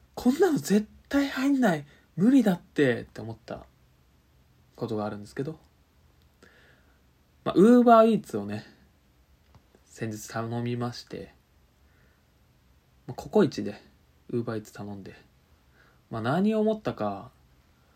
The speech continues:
もうい-、もう今日合流しようと。で、普通の、普通盛りに、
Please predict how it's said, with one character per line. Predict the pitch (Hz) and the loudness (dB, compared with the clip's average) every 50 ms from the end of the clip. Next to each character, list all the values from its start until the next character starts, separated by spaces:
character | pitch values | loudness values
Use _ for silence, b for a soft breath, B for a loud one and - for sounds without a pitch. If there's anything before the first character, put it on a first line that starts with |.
| b b b b _ _ _ _ _ _ _ _ _ _ _ - | b b b b _ _ _ _ _ _ _ _ _ _ _ -8
も | 110 | -8
う | 107 | -6
い-、 | 110 110 - _ _ _ _ _ _ _ _ _ | -6 -8 -10 _ _ _ _ _ _ _ _ _
も | _ 151 | _ -12
う | 143 - | -12 -4
今 | - - 139 | -4 -2 0
日 | 117 | 0
合 | 117 120 127 | 2 2 2
流 | 135 135 135 | 0 0 -2
し | 131 - - | -4 -6 -8
よ | 135 127 | -8 -8
う | - | -8
と。 | - 101 - - - - _ _ _ _ _ _ _ _ _ _ _ _ _ _ _ _ b b b b b b b b b b b _ _ _ | -12 -16 -18 -20 -20 -20 _ _ _ _ _ _ _ _ _ _ _ _ _ _ _ _ b b b b b b b b b b b _ _ _
で、 | - 127 - - - - _ - - _ - - | 0 0 0 -2 -6 -14 _ -20 -20 _ -20 -20
普 | - - | -20 -20
通 | - - 147 143 143 143 143 | -8 -2 0 2 2 2 2
の、 | 170 175 120 - - - - - - - - - _ _ _ _ _ _ _ - - - | 0 -4 -4 -6 -10 -18 -20 -20 -20 -20 -20 -20 _ _ _ _ _ _ _ -20 -20 -20
普 | - - | -20 -20
通 | - - 135 131 123 | -8 -4 -2 -2 0
盛 | 123 120 123 120 117 | 0 -2 -2 -4 -4
り | - - - | -8 -12 -10
に、 | 143 147 139 - - | -8 -6 -6 -8 -10